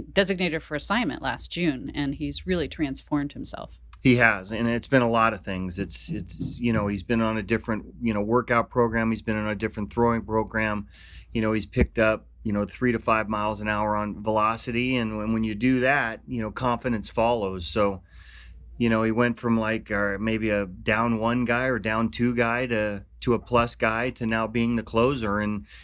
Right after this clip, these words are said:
Speaker 2: you know, incrementally, you know, you gain that confidence along the way, and you've seen him just dominate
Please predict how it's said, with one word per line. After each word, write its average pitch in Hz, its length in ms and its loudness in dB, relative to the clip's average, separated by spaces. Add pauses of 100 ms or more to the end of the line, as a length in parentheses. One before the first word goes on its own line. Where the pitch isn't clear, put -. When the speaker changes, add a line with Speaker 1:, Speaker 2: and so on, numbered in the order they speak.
(140)
Speaker 2:
you 117 80 2
know, 107 340 -2
incrementally, 117 1000 2 (320)
you 110 160 0
know, 110 40 -2
you 110 200 0
gain 117 320 2
that 104 200 -2
confidence 120 560 -2
along 113 340 0
the 104 80 -2
way, 110 440 2
and 107 160 -4
you've 107 160 -6
seen 120 300 0
him 107 140 -2
just 101 280 -4
dominate 107 580 0